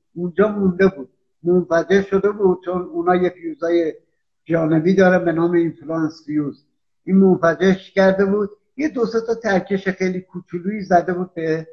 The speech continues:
اون سکان افقی و روی سکان عمودی عقب. بعد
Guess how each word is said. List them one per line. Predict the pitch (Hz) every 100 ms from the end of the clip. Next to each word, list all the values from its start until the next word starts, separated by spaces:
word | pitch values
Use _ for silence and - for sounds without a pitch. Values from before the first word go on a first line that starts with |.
| _ _ _ _ _ _
اون | 175 180
سکان | - 160 156 165 165
افقی | 160 165 151 156 151 151 185 202 196 - _ _ -
و | 165 160 143 - - _ _ _
روی | 190 196 196 190 180 -
سکان | 175 160 165 165
عمودی | 160 147 143 135 151
عقب. | 156 - 131 135 120 - _ _ _ _ _ _ _ _ _ _ _ _ _
بعد | - 156 143